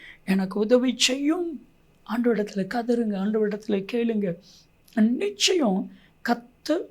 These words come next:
உங்களை வெட்கப்பட்டு போகாதபடி செய்ய வல்லமையுள்ள தேவனாய் இருக்கிறார். நீங்க அவரை நம்பி இருக்கீங்களே, அவரை நம்பினா வெட்கப்பட்டு போவதே இல்லை. வேதாமத்துல ஒரு சம்-, சம்பவம் இருக்கிறது.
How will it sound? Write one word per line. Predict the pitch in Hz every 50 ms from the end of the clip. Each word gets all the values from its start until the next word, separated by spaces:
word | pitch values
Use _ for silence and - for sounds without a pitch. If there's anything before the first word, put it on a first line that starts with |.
| - _
உங்களை | - 196 185 180 180 185
வெட்கப்பட்டு | 190 208 214 208 - - 233 185 214 202 208 202
போகாதபடி | 202 220 214 208 202 208 202 196 190 175 185 175 277 339 - - - _ _
செய்ய | _ - - - - 359 370 339 311
வல்லமையுள்ள | 311 - 359 349 359 359 339 339 311 285 285 269
தேவனாய் | 226 254 240 233 226 220 208 196 190
இருக்கிறார். | 185 180 185 185 - - 180 175 170 - - - - _ _ _ _ _ - _ _ _ _ _
நீங்க | 220 208 196 196
அவரை | 220 233 254 269 262
நம்பி | 247 254 247 247 285 269
இருக்கீங்களே, | 240 247 - 240 226 220 226 226 247 - _ _ _ _ _ _ _ _ _ _
அவரை | _ - 190 196 202 185 180 196
நம்பினா | 208 226 240 254 269 262
வெட்கப்பட்டு | 254 254 254 - - 269 233 254 220 208 214
போவதே | 202 226 202 185 190 175 180
இல்லை. | 170 175 170 170 - _ _ - - - - _ -
வேதாமத்துல | 254 339 381 339 294 247 226 208 - - 311 311
ஒரு | 285 233 190 180 175 - -
சம்-, | 220 208 240 - - -
சம்பவம் | _ - - - 247 262 262 262 247 247 214 196
இருக்கிறது. | 185 175 180 180 - 196 185 175 160 160 196 - - -